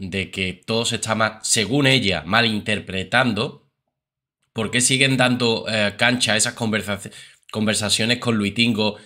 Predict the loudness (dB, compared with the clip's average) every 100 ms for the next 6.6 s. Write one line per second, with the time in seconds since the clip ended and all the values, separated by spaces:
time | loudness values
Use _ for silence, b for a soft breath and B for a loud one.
0 | B B _ 2 4 4 4 2 2 2
1 | 2 2 -2 -2 0 2 4 4 2 -2
2 | B B B B -8 -2 -2 -2 -2 0
3 | -2 -2 -2 0 2 2 0 2 2 0
4 | -2 -2 -2 -2 -2 -2 -4 -4 -6 -4
5 | -4 -4 -4 -8 -8 -4 -4 -2 -4 -8
6 | -4 0 2 4 2 -2